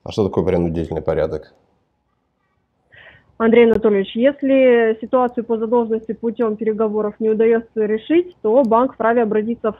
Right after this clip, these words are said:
Speaker 2: суд или в коллекторское агентство.
Speaker 1: Вот это да. А в чём? А, не, я ж спросил чётко, конкретно, недобровольный порядок — это что такое?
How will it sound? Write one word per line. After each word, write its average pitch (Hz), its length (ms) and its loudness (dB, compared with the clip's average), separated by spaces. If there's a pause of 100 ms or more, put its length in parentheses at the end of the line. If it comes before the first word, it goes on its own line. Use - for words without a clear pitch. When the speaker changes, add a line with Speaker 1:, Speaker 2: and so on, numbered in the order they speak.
Speaker 2:
суд 269 200 -6
или 247 180 0
в 254 60 -8
коллекторское 226 600 -4
агентство. 196 540 -4
Speaker 1:
Вот - 160 -10
это 87 200 -2
да. 82 260 -4 (1000)
А 90 120 0
в - 60 -6
чём? 139 260 2
А, 92 460 4
не, 101 220 2
я 101 100 4
ж - 60 -2
спросил 117 480 2
чётко, 107 300 2
конкретно, 92 460 0
недобровольный 101 840 2
порядок — 87 460 -2
это 82 160 -10
что 87 220 -6
такое? 71 320 -8